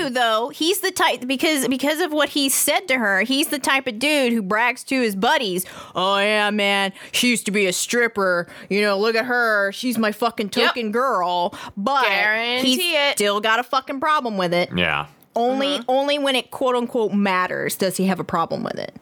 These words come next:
Speaker 3: Right.
Speaker 2: You know? So, there is an update.
Speaker 3: Ooh.
Speaker 2: Update on the off chance anyone sees this. I dumped him.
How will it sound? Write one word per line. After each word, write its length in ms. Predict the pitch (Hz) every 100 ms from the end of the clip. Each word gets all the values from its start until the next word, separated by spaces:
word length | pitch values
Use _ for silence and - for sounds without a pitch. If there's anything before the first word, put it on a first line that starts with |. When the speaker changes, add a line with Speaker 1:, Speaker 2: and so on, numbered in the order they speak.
| -
Speaker 3:
Right. 340 | 185 165 139 -
Speaker 2:
You 140 | 185
know? 340 | 175 165 170 233 - - - - - -
So, 640 | - - 247 233 226 220 -
there 220 | 233 262
is 200 | - 233 254
an 80 |
update. 640 | 339 - 185 170 160 262 277 _ _ _ _ _ _ - _ -
Speaker 3:
Ooh. 280 | 208 523 - - _
Speaker 2:
Update 580 | 254 349 349 269 202 233 -
on 120 | 220
the 60 | 214
off 220 | 196 240
chance 340 | - 262 220 -
anyone 340 | 190 196 247
sees 320 | - 233 175
this. 320 | 151 - - - - - -
I 420 | - 214 233 240 202
dumped 400 | - 233 220 -
him. 420 | 208 175 175 254